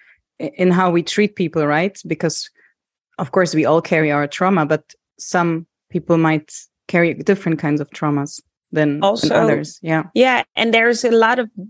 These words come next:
Speaker 2: bias, and it, it's institutionalized.
Speaker 1: Yeah.
Speaker 2: So bias that some people don't even know that they have or that they do,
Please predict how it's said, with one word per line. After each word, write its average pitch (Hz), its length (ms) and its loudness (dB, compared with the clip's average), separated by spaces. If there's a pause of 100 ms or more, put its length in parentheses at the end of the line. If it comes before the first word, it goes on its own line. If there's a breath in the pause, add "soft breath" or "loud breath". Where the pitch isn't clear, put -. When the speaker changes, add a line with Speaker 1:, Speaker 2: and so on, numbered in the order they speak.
(380)
Speaker 2:
bias, 208 920 2
and 196 280 -2
it, 185 360 -2
it's - 320 -4
institutionalized. 233 1500 -2
Speaker 1:
Yeah. 180 80 4
Speaker 2:
So 202 260 2 (340 loud breath)
bias 190 420 2
that 190 280 2 (300)
some 220 340 -4
people 208 260 -4
don't 196 260 2
even 190 240 0
know 180 180 4
that 180 180 2
they 180 180 2
have 180 340 -2
or 175 140 -4
that 175 180 0
they 175 120 2
do, 196 440 0